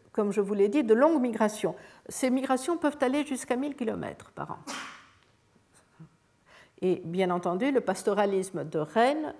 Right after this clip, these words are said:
est lui aussi transhumant. Alors, ce réseau ealat a été initié par,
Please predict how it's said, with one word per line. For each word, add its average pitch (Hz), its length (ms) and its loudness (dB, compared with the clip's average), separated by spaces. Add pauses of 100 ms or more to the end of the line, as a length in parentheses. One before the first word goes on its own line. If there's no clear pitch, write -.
(200)
est 226 360 4
lui 214 280 0
aussi 185 300 0
transhumant. 185 500 -4 (2000)
Alors, 285 200 2
ce - 160 0
réseau 247 800 4
ealat 220 500 8 (880)
a 269 80 6
été 302 260 4
initié 302 560 2
par, 262 580 2